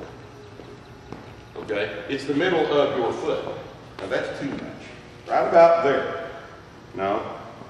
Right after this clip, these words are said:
centimeter forward, about there. Now, I want everybody to look at this. His foot is cut in two. Okay? Everybody see that?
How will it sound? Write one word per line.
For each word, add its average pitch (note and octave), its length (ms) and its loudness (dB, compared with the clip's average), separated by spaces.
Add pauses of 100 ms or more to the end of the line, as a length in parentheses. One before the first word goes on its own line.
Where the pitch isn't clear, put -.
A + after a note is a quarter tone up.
(120)
centimeter B2 520 0
forward, F#2+ 460 -4
about G2+ 420 2
there. F#2+ 340 0 (800)
Now, - 560 4
I A2+ 40 -4
want A#2 160 4
everybody C#3 280 10
to B2+ 60 8
look B2 140 6
at - 100 0
this. - 280 -6 (1500)
His C3+ 160 -2
foot C#3+ 380 8 (140)
is - 100 -4
cut C#3 400 6
in - 200 -2
two. A#2 440 2 (2000)
Okay? A2+ 380 4 (1200)
Everybody C3 380 10
see D3 260 8
that? D#3+ 640 6